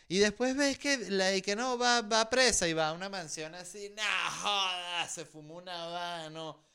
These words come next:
mate divino, se ve el mundial, una casa de puta madre, piscina, jardín gigante". No, que mira, ya te firmaron pa' que, <coughs> pa' que puedas ir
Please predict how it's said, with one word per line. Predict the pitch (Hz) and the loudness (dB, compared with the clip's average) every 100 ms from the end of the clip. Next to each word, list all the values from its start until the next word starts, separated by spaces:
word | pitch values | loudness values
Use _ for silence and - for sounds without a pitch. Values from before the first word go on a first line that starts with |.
| _ _ | _ _
mate | - 170 185 170 160 170 160 | -10 -4 0 0 -2 -4 -4
divino, | 151 160 180 190 180 175 170 156 | -2 -4 -4 -4 -6 -8 -6 0
se | - 151 | 2 6
ve | 147 | 6
el | 147 | 6
mundial, | 165 175 170 185 180 170 160 | 2 -2 0 2 4 4 2
una | 151 165 | -2 -8
casa | 180 170 - | -6 -6 -6
de | 175 | -8
puta | 139 139 131 160 | -8 -10 -8 -4
madre, | 165 175 170 165 160 151 | 0 2 4 4 4 0
piscina, | - 131 123 170 170 160 151 143 135 | -2 -4 -2 -4 -4 -6 -6 -6 -6
jardín | 135 135 143 143 | -6 -6 -6 -6
gigante". | 151 160 170 175 165 147 147 147 135 - - - | -6 -2 2 2 0 -2 0 2 2 -4 -20 -12
No, | 160 196 | -4 -2
que | 185 180 | -2 -4
mira, | 208 196 | -2 -2
ya | 175 165 165 160 | 0 0 -2 -4
te | 202 | -6
firmaron | 196 175 165 165 190 | -4 -4 -2 -2 -2
pa' | 196 180 | -2 0
que, | 156 143 120 - _ _ _ _ _ _ _ _ | 2 2 0 -6 _ _ _ _ _ _ _ _
<coughs> | - 233 185 - - _ _ | -6 -6 -10 -16 -20 _ _
pa' | 139 | -8
que | 131 | -6
puedas | 135 156 180 | -2 4 6
ir | 196 196 190 | 6 4 0